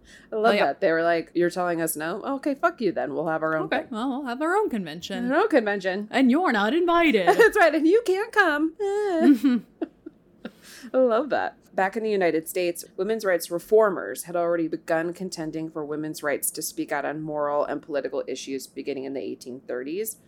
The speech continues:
Speaker 1: Around the same time in New York, where Stanton lived, legal reformers had been discussing equality and challenging state laws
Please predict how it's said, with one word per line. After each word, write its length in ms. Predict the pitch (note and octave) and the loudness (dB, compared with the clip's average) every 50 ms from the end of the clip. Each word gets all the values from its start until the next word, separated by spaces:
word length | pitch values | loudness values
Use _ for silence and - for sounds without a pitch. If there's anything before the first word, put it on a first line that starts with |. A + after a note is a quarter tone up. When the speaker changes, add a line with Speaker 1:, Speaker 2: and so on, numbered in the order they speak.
| _ - | _ -6
Speaker 1:
Around 220 | F#3+ F#3 F3 F3 F3 | -4 -2 -2 0 0
the 80 | E3+ | -2
same 280 | E3 - F#3 F3+ F3+ F3+ | -2 -2 -2 -4 -4 -6
time 260 | F3 F3 E3 E3+ E3 | -6 -4 -4 -2 -2
in 100 | D3+ D3 | -2 -2
New 60 | D3+ D3+ | -4 -4
York, 320 | D3+ D#3+ D#3+ D#3+ E3+ E3 - | -4 -4 -4 -4 -4 -6 -6
where 380 | - E3+ D3+ D3 C#3+ C#3 - - | -4 -2 0 0 0 0 -2 -4
Stanton 540 | - - - - F#3 A#3 - - E3 D#3 D3 | -6 -8 -6 -6 -6 -6 -4 -4 -4 -4 -2
lived, 360 | C3+ A2+ G2+ B2+ C3 - - - | -4 -4 -4 -4 -6 -8 -12 -14
legal 380 | - E3 E3+ F3 F3+ F3+ F#3+ | -6 -2 -2 -2 -2 -2 -4
reformers 600 | F3+ F#3+ F#3+ - F3 D3+ C#3+ D3 D3 C#3+ C3+ - | -6 -8 -6 -4 -4 -4 -4 -4 -6 -6 -8 -8
had 160 | - D#3 D3 D3 | -8 -10 -8 -8
been 140 | D3 C#3+ | -8 -6
discussing 640 | C#3 C#3+ C#3+ D3 - - C#3 C#3 - - C#3+ C3 A#2+ | -6 -6 -6 -6 -6 -6 -4 -4 -4 -4 -4 -6 -8
equality 600 | A#2 - - F3 E3 D#3+ D#3+ D3+ - C#3+ D3+ A#2 | -10 -10 -4 -2 0 0 0 0 0 -2 -2 -2
and 140 | A2+ D3+ - | -4 -6 -8
challenging 480 | - D#3+ C#3+ D#3 D#3+ D#3 E3 F3 F3+ | -10 -8 -6 -6 -6 -6 -8 -10 -10
state 320 | F3 - - F3 E3+ - - | -10 -6 -2 -2 -2 -2 -2
laws 380 | C#3 C3+ C3 C3 C3 C3 - | -4 -4 -4 -4 -6 -8 -10